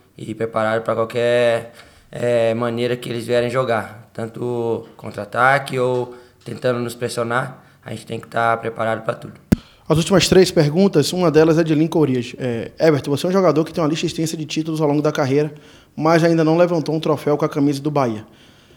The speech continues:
Speaker 2: Analisando a sua trajetória no futebol, qual seria o peso de um título sobre o Vitória e também a importância da sua relação com o Bahia?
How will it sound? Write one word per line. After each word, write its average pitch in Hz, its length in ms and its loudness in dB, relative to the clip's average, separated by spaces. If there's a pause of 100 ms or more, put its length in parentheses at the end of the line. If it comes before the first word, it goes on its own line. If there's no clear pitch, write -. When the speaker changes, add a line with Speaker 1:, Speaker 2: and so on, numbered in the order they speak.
(120)
Speaker 2:
Analisando 180 440 4
a - 20 2
sua 220 180 2
trajetória 165 540 2
no 147 80 0
futebol, 151 400 0
qual 180 180 2
seria 220 220 2
o - 40 4
peso 180 240 0
de 170 120 -2
um 156 80 4
título 156 500 -4 (220)
sobre 226 480 4
o - 20 4
Vitória 190 540 4 (420)
e 185 80 -2
também 185 300 2
a 196 40 4
importância 180 540 2
da 185 60 2
sua 185 180 0
relação 165 380 0
com 160 100 -6
o 156 40 -2
Bahia? 120 300 -4